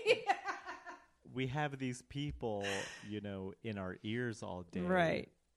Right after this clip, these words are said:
Speaker 1: And, you know, we get to know them, or we feel like we do. And then, you know, the feelings, they grow, Lisa. So, uh, so I'm starting a pool is what I'm saying.
Speaker 2: Oh.
Speaker 1: At the Best Friends fan cast.
Speaker 2: <laughs>
Speaker 1: Uh, when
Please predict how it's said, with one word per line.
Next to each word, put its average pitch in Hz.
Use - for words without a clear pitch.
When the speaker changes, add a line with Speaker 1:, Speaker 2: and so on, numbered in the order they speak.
Speaker 1:
And, 98
you 104
know, 98
we 98
get 117
to 90
know 92
them, 87
or 90
we 87
feel 113
like 90
we 95
do. 90
And 101
then, 98
you 98
know, 90
the -
feelings, 95
they 87
grow, 92
Lisa. 90
So, 90
uh, 107
so 139
I'm 127
starting 170
a 127
pool 151
is 95
what 101
I'm 95
saying. 101
Speaker 2:
Oh. 269
Speaker 1:
At 330
the 185
Best 117
Friends -
fan 127
cast. 104
Speaker 2:
<laughs> -
Speaker 1:
Uh, 95
when 113